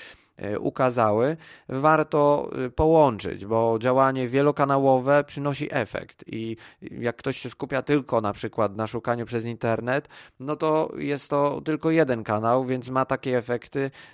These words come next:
e, jednokanałowe. Jak działasz przez wiele, e, możliwości innych inwestorów, działania grupowe,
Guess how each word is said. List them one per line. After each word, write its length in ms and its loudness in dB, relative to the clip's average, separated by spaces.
e, 240 -2
jednokanałowe. 840 2
Jak 240 0
działasz 340 2
przez 240 -8
wiele, 400 2
e, 300 -4
możliwości 1080 -2
innych 260 -6
inwestorów, 600 0
działania 360 0
grupowe, 720 2